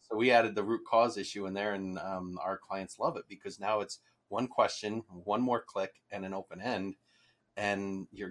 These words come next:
getting a lot of, a lot more feedback than you ever got. We got the root cause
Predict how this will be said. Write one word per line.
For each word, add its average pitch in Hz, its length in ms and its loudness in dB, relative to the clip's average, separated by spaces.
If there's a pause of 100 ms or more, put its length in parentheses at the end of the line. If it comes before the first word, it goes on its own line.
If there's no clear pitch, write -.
getting 98 180 -4
a 92 80 -4
lot 95 260 0
of, 98 80 -6 (180)
a 101 60 -18
lot 117 220 2
more 113 140 -4
feedback 92 420 -8
than 92 100 -12
you 90 80 -6
ever 104 160 -6
got. 90 240 -4
We 90 60 -12
got - 160 -6
the 92 60 -10
root 107 180 -8
cause 95 340 -2